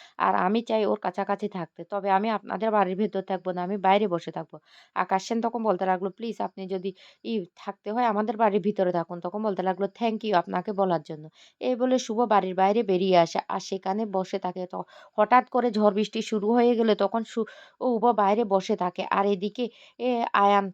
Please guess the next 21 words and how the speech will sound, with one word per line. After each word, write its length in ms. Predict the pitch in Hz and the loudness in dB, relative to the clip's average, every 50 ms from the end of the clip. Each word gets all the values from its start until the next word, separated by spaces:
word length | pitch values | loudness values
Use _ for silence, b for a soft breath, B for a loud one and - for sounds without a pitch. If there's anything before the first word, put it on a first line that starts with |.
| b b b - | b b b -8
বারবার 440 | 175 196 202 202 202 202 202 202 202 202 | -2 2 2 4 4 4 4 4 4 4
করে 220 | - 214 226 254 262 262 | 2 -2 0 0 -2 -2
চিন্তিত 380 | - 247 220 208 196 214 208 - | -4 -4 -4 -2 -2 -4 -4 -2
হতে 240 | 208 202 233 233 240 | -2 -2 -2 -2 0
থাকে 200 | 226 240 233 233 254 | 2 0 2 2 0
আর 100 | 233 196 | 0 2
জানলা 340 | 196 196 185 190 196 220 226 | 2 2 4 4 6 4 4
দিয়ে 200 | 214 240 240 247 240 | 4 4 2 2 0
শুভকে 340 | - - 196 196 196 233 233 | 0 -2 -4 -4 -2 -2 -2
দেখতে 260 | 190 180 175 - 196 185 | -2 -2 -4 -4 -8 -8
থাকে। 220 | 190 180 - 190 | -8 -8 -8 -8
তখন 240 | 175 190 190 226 226 220 | -6 -6 -4 -4 -4 -2
মোহনা 280 | 214 202 214 226 233 233 | -2 0 0 2 2 2
এসে 160 | 220 202 - 240 | 0 0 -2 -2
বলতে 240 | 214 208 185 - | -2 -2 -4 -2
লাগলো, 240 | 190 190 185 185 202 196 | -2 -4 -2 -2 -4 -6
"কি 160 | _ - 208 190 | _ -10 -12 -8
দেখছো?" 320 | 160 175 175 - _ - 165 - b b b b b b b | -6 -6 -6 -6 _ -16 -16 -16 b b b b b b b
তখনই 320 | 190 196 - 240 233 233 | -6 -6 -4 -4 -8 -6
শুভ, 220 | 226 247 226 202 190 214 233 - _ b b b b - | -4 -4 -4 -4 -2 -4 -4 -4 _ b b b b -10
আ, 80 | - | -6